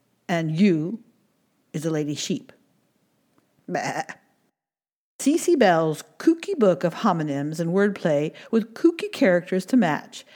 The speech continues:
is a book for parents to thoroughly enjoy with their preschool and older children.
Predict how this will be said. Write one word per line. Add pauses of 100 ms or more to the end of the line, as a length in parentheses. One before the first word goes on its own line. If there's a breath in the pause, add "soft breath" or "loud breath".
(380 soft breath)
is
a
book
for
parents
to
thoroughly
enjoy
with
their
preschool
and (400 soft breath)
older
children.